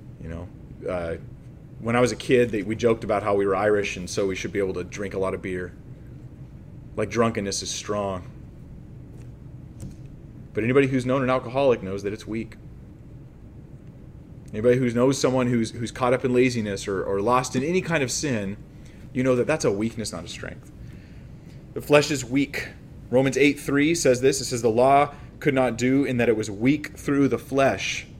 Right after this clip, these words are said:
I mean, I can't be saved by obedience 'cause my flesh is so weak, I won't obey. I'm not gonna do it. So this is not only generic, this is personal, man. This is really personal. I, I know, in fact, I can think of someone I know personally who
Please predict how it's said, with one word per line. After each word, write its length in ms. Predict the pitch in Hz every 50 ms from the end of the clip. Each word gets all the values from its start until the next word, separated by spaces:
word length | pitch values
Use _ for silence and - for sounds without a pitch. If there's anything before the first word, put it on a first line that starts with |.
| - -
I 60 | -
mean, 100 | - 110
I 60 | 107 101
can't 240 | - 135 135 117
be 60 | 120 113
saved 280 | - - 120 120 113
by 100 | 113 107
obedience 480 | 104 101 98 117 120 131 139 139 135 -
'cause 120 | - 107
my 120 | 101 95 95
flesh 260 | - 120 120 - 113
is 80 | 101
so 160 | - - 123 107
weak, 440 | 104 131 202 104 - - - - - - - -
I 80 | 92 98
won't 240 | 90 98 104 113 120
obey. 340 | 117 98 98 90 85 85 - - - - - - - - - - - - - - - - - - - - - - - - - - - - -
I'm 80 | 90 92
not 160 | 92 101 -
gonna 140 | 117 107 98
do 160 | 104 92 82
it. 120 | - - - - - - - - - - - - - - - - - - - - - -
So 260 | - - - 117 113 107
this 240 | 117 147 151 - 175
is 320 | 156 139 123 - - - - - - -
not 220 | 120 131 143 165
only 160 | 170 170 165
generic, 420 | 151 - 123 120 123 123 123 120 -
this 160 | 120 - -
is 100 | 117 -
personal, 500 | - - 107 92 87 - - 92 87 87
man. 160 | 87 87 90
This 160 | 107 110 -
is 100 | 110 90
really 220 | 92 98 95 98 -
personal. 400 | - 90 - - - 90 85 87
I, 100 | 120 -
I 160 | - 123 123
know, 340 | 135 147 160 165 160 156 - - - - - - - - - - - -
in 60 | -
fact, 200 | - 156 170 -
I 80 | 143 135
can 120 | 143 123
think 160 | 147 175 165
of 80 | 160 -
someone 260 | - 156 139 139 131
I 80 | 131 127
know 220 | 123 117 113 117
personally 480 | - 135 127 120 - 123 120 117 113 110
who 300 | 117 120 113 110 104